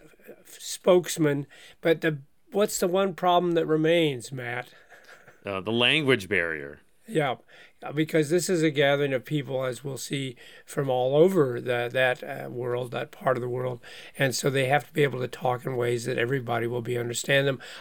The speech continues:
Speaker 1: I will ask you one, one more question. And again, we don't have any definitive answer, but I'm wondering what your thought is. So do you think they were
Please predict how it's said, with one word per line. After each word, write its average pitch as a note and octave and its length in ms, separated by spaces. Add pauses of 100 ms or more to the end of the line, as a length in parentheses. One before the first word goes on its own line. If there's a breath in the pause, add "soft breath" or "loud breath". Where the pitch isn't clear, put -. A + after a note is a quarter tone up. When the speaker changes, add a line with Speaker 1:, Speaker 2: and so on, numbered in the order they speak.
Speaker 1:
I D#3 80
will D3+ 200
ask E3 360
you D3+ 100
one, E3 440
one F3 200
more E3 220
question. D#3+ 560
And C3+ 160
again, C#3+ 320
we D3+ 100
don't D3 200
have D3+ 160
any C#3+ 120
definitive C3+ 400
answer, D3 380
but B2+ 160
I'm C3+ 120
wondering C#3+ 280
what C#3 180
your C#3+ 100
thought C#3+ 340
is. C3+ 180 (400 loud breath)
So F3 240
do D3+ 100
you D#3 140
think F#3 320
they D#3+ 160
were D3+ 260